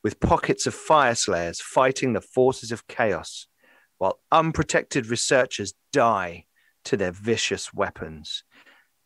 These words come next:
There is suddenly they, the orbs in, as, like, slow motion now, we're seeing the orbs stop suddenly. And the realm gate glows.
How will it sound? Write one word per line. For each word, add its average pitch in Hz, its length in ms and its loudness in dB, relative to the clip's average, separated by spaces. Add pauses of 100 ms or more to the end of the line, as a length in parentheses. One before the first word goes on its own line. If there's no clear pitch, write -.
(260)
There 101 180 4
is - 280 -2 (540)
suddenly 120 580 0
they, 98 420 -4 (160)
the 110 220 2
orbs 147 420 4
in, 123 240 2
as, 160 400 0 (220)
like, 110 320 -2
slow 175 540 4
motion 147 580 0
now, 85 220 -8
we're 98 80 -6
seeing 92 560 -2 (640)
the 104 140 2
orbs 135 500 4 (280)
stop - 760 0
suddenly. 90 560 -2 (2250)
And 147 140 2
the 123 60 4
realm 139 380 4
gate 117 360 0 (120)
glows. 101 840 2